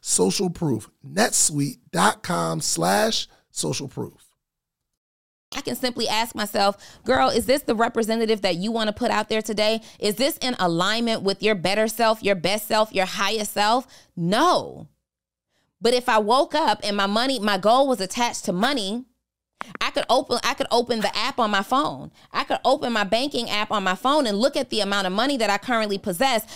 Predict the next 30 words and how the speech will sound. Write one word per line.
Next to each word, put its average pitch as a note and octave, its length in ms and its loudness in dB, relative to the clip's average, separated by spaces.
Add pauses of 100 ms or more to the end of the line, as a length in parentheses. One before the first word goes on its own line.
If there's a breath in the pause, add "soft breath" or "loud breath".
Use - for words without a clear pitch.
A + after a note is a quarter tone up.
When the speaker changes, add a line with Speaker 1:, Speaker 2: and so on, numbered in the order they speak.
Speaker 2:
And G#3+ 140 2
if A3 120 -4
my G3 180 0
goal B3 380 4
is A3+ 100 0
attached A3 380 -4
to G#3+ 80 -2
money, C#4+ 260 -2
then A#3+ 160 -2
I D4 80 -2
got C4 260 -2
enough. F4 640 0 (380)
I C#4 80 -2
have F4+ 200 0
enough C#4+ 260 0
of G#3+ 100 -6
that G3+ 180 0
in F#3 120 -4
the, E3+ 100 -8 (160 soft breath)
in G#3 140 -2
the G3 60 0
bank. F#3 300 -2 (220 loud breath)
I C4+ 140 -2
could - 200 -2
tell D#4 320 0
myself, C4 420 -2
"Well, B3 280 4
yeah, E4 180 2
we're G4 160 2
good. G#3+ 440 2